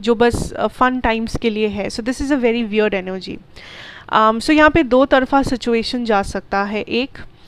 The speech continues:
कि ये person आपसे married है या आप दोनों connection में हो, आप दोनों serious हो एक दोनों, एक दूसरे के बारे में,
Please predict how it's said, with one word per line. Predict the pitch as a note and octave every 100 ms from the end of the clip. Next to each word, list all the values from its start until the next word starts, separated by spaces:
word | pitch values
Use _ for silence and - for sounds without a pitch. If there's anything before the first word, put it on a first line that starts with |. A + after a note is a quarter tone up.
| -
कि | -
ये | C4
person | - B3+ - C4+
आपसे | A#3+ -
married | A#3 G3+ G#3 A3+
है | A#3 A#3
या | B3 G#3+
आप | G3+
दोनों | G3 G#3+ G#3+
connection | - G3+ G3+ - A#3
में | A3 A3
हो, | G#3+ A3 A3
आप | G3+
दोनों | F#3+ G#3 G#3
serious | - B3 B3 C4 B3
हो | A#3
एक | G3+
दोनों, | G#3 G#3 G3 -
एक | G#3+ G3
दूसरे | A3 -
के | A3 A3
बारे | G3 F#3+
में, | G3 G#3+